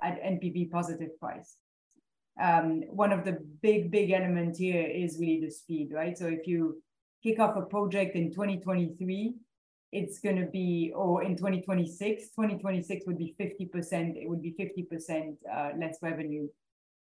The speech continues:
given the, the gas price, uh, forecast that we have right now. So we are really looking at an acceleration of these projects or hoping for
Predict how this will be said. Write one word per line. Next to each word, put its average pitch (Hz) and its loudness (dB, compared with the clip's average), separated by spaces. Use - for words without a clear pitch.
given 175 2
the, 165 -2
the 175 -2
gas 160 0
price, 147 -2
uh, 151 -4
forecast 170 -4
that 139 -8
we 160 -6
have 151 -6
right - -8
now. - -12
So 190 0
we 180 4
are 170 4
really 190 0
looking 175 2
at 160 0
an 180 -4
acceleration 175 0
of 160 -4
these 170 -2
projects 208 0
or 143 -4
hoping 208 0
for 208 -4